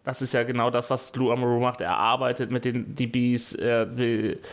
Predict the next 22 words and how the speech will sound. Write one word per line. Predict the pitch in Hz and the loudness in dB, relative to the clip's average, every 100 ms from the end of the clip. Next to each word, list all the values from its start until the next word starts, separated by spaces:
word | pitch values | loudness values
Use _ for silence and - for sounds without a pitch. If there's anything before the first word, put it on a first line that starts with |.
| - - - | -16 -16 -6
will | 120 | 0
ja | 117 | 2
nicht | 120 117 113 - | 2 -2 -8 -4
die | 131 | 0
in | 123 | 2
eine | 113 117 | 0 0
Klischee-Rolle | 113 127 - 156 160 147 143 | -2 -2 2 2 4 2 0
packen, | 143 147 - 131 127 | 0 -4 -4 -4 -4
sondern | 117 123 120 | 0 0 0
er | 104 | 0
will | 120 123 | 0 -2
flexibel | - 117 - 151 156 143 | -4 -2 0 2 2 0
sein, | 139 135 139 | 2 2 0
mit, | 131 - | -2 -4
mit | 139 139 | -6 -4
den, | 127 | -2
besonders | - 127 131 131 | -2 0 0 -2
mit | 123 | -4
den | 120 | -2
Safeties, | - 147 147 143 131 - - - - - - | 0 0 0 0 0 -4 -8 -10 -14 -16 -2
ähm, | 123 127 123 123 117 _ _ _ _ _ - - _ | 2 4 4 0 -6 _ _ _ _ _ -14 -14 _
und | 127 123 123 113 - | 0 2 0 -2 -10